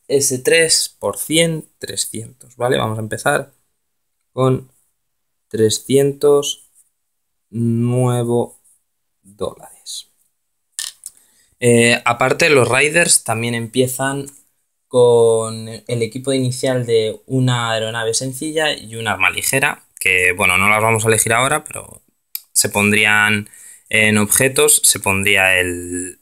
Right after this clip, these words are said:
<clears throat> el, este, el, el arma ligera. Bien, aquí viene para hacer un dibujo. Mi calidad pictórica no es muy buena y no la quiero demostrar tampoco aquí. Y los idiomas de personaje luego lo, luego veremos cuáles tiene, ¿vale? Bien.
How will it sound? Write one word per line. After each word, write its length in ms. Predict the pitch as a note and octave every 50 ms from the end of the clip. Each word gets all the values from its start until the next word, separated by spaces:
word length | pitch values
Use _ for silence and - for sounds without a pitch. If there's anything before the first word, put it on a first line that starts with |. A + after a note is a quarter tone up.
| - -
<clears throat> 1200 | - - - B2+ G#2+ F#2+ - _ _ - - - - - _ _ _ _ _ _ _ _ _ _ -
el, 240 | A2+ A2 G#2+ G#2 G2+
este, 240 | G2+ - - - F#2+
el, 440 | F#2 F2+ F2+ F2+ - - - - _ -
el 140 | F#2+ G2 F#2+
arma 200 | F#2 F#2 F#2 F2+
ligera. 300 | E2+ - - - - - - - - - - - - -
Bien, 220 | F2 F#2+ - - - _ _ _ - - - - -
aquí 240 | - A#2+ A#2+ A#2+ F3
viene 200 | F3+ F3+ E3 D3+
para 160 | - D3+ C#3+
hacer 160 | - C#3+ D3 C3+
un 100 | C3+ C#3
dibujo. 460 | C#3 D3 D#3 D3+ - C#3+ B2+ B2 -
Mi 160 | - A#2 A2
calidad 380 | - A2+ A#2 A#2 A#2+ B2 B2 A#2+
pictórica 640 | A#2 G#2+ - - - B2+ B2+ A#2+ - - G#2+ G#2
no 140 | G#2 A2 A2+
es 80 | A2 G#2
muy 180 | G2+ G2 G2+
buena 440 | G2+ A2 A#2 A2+ A2 G2+ G2 F#2+ - -
y 120 | - G#2 G#2
no 100 | G#2+ A2
la 100 | G#2 F#2+
quiero 180 | - - F#2
demostrar 400 | F2+ F#2 F#2 - - - F#2 F2+
tampoco 440 | - - F#2+ G2 G2 - - A#2+ C#3
aquí. 400 | D3 D3 F#3 G3+ G3 F#3+ - _ _ _ _ _ _ _ _ _ _ _ _ _ _ _ - - _ - -
Y 280 | C#3 C#3+ C3 B2 A#2+
los 180 | A2 G#2 G2+ A2+
idiomas 300 | A2 A2+ G#2+ G#2+ G#2 G2+
de 60 | G#2
personaje 580 | - A2 G#2+ G#2+ A2 A#2 A2 - G#2+ G#2+ - - _ _ _ - -
luego 280 | G2 G#2+ G#2+ G2+ G2 F#2
lo, 440 | F#2 F2 E2+ E2 D#2+ - - - - -
luego 220 | G2+ G#2 G2 G2
veremos 380 | F#2 F2+ F2+ F2 E2+ E2+ - -
cuáles 360 | - - F#2 E2 - - -
tiene, 240 | - - G2 F#2 F2+
¿vale? 380 | F2+ A#2+ C#3 D3+ D3 C3+ C#3 - - - - - - - - _ -
Bien. 360 | C#3 D3 C3 F#2+ - -